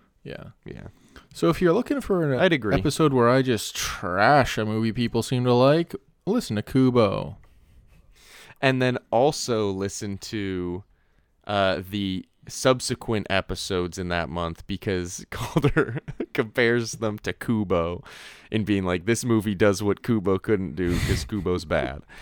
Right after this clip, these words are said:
Speaker 1: <laughs>
Speaker 2: Um, so that's another thing.
Speaker 1: Fuck
Speaker 2: Even
Speaker 1: you,
Speaker 2: though Kubo's
Speaker 1: Kubo.
Speaker 2: not bad, but, uh,
Speaker 1: You're a skunk,
Speaker 2: anyway,
Speaker 1: Kubo,
Speaker 2: so
Speaker 1: and
Speaker 2: that's
Speaker 1: you always will be.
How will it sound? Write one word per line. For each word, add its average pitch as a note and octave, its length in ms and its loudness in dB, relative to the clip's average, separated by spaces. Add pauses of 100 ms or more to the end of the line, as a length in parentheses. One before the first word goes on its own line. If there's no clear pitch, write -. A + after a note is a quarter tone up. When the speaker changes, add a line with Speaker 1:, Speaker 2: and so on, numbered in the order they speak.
(100)
Speaker 1:
<laughs> - 300 -16
Speaker 2:
Um, D#2+ 460 -2 (280)
so F#2 200 -6
that's E2 220 -2
another D#2 200 -6
thing. C2+ 160 -10 (300)
Speaker 1:
Fuck - 320 0
Speaker 2:
Even F3 140 4
Speaker 1:
you, G3 60 10
Speaker 2:
though G#3+ 140 10
Kubo's D3+ 400 8
Speaker 1:
Kubo. D#3 80 6
Speaker 2:
not B2+ 300 8
bad, G2 360 2 (180)
but, A2+ 160 -4 (680)
uh, G#2+ 340 2 (1000)
Speaker 1:
You're D#3+ 120 0
a D3 100 -2
skunk, F#3 260 8
Speaker 2:
anyway, C3 180 4
Speaker 1:
Kubo, D#3+ 280 6
Speaker 2:
so D#3 60 10
Speaker 1:
and D#3 80 8
Speaker 2:
that's D#3 140 8
Speaker 1:
you E3 60 2
always D#3+ 220 0
will E3 220 0
be. D3 400 -2